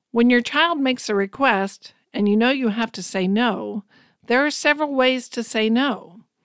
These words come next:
The best path to take, in my humble opinion, is not being a tyrant, not say no without explanation or justification, but to teach and lead.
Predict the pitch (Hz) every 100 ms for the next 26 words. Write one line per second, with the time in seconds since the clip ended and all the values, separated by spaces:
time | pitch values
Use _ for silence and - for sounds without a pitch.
0 | _ _ _ _ _ - 220 247 247 269
1 | - 240 214 - 196 233 196 185 - -
2 | - 196 185 202 196 208 175 170 - 185
3 | 165 170 196 233 _ _ _ - 220 220
4 | 247 285 220 226 226 226 226 226 - 185
5 | - - 254 226 160 175 - _ 240 220
6 | 247 - 226 208 202 190 196 202 202 196
7 | 175 202 190 190 - - 185 180 175 -
8 | 175 165 175 165 - _ - 254 247 -
9 | 151 170 196 _ _ _ _ _ _ _
10 | _ 226 214 233 - _ _ _ - 214
11 | - - 277 277 - - _ _ 208 196
12 | 190 208 185 - 165